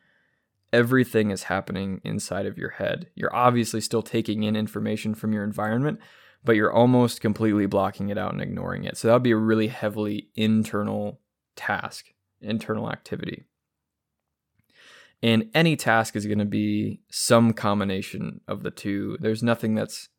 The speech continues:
at least I can't think of anything that's entirely external or entirely internal. Uh, there's always gonna be a sliding scale o-, on both of those metrics for each task.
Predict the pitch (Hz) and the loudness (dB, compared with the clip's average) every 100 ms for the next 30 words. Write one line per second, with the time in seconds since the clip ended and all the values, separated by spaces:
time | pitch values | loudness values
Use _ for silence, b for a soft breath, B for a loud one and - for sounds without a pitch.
0 | _ _ _ 101 110 101 - 107 - 123 | _ _ _ -2 0 0 2 2 2 0
1 | - 120 107 104 104 110 107 - - 110 | 0 -2 0 0 0 -2 -2 -4 -4 -4
2 | 110 - 143 127 117 113 110 - 117 107 | -2 2 4 6 6 4 2 0 -4 -2
3 | 107 110 110 110 - 123 120 113 110 107 | 0 -2 -2 -4 0 2 4 2 0 -2
4 | 113 123 131 143 143 B B B B B | -2 -2 -2 -2 -6 B B B B B
5 | - 101 101 101 - 110 113 120 110 110 | -4 2 2 2 2 4 6 4 4 2
6 | 107 101 - 101 104 104 101 - 92 98 | 2 0 0 2 2 0 -2 -6 -4 -2
7 | 95 95 - - - - - 104 104 - | 0 -2 -6 -8 -8 -6 -4 -4 -6 2
8 | 113 113 110 104 101 104 104 104 - - | 4 4 0 -2 -4 -4 -8 -8 -8 -10
9 | - - 90 101 - - 92 - - | -10 -10 -8 -10 -10 -10 -10 -12 -16